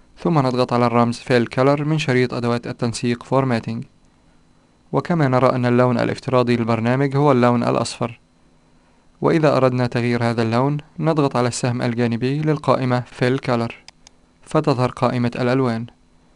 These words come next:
فنختار اللون الذي نريده وليكن اللون الرمادي الفاتح،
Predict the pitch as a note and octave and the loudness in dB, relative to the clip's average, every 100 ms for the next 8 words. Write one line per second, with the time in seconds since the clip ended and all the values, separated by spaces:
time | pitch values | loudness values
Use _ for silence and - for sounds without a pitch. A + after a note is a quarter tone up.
0 | _ _ - D3 C#3+ - F3 F3+ A#2+ B2+ | _ _ -2 0 0 2 2 2 2 0
1 | B2+ B2 A#2+ A2+ A2 B2+ C#3 D3+ D#3 D#3+ | 0 0 0 0 -2 0 0 -2 0 4
2 | D3 C#3 C3+ B2+ B2 B2 B2 C3+ B2 A#2+ | 4 2 -2 0 2 2 2 0 0 2
3 | A#2+ A#2 A#2 B2+ - A#2 A2 - | 2 0 -2 -2 -4 -6 -8 -14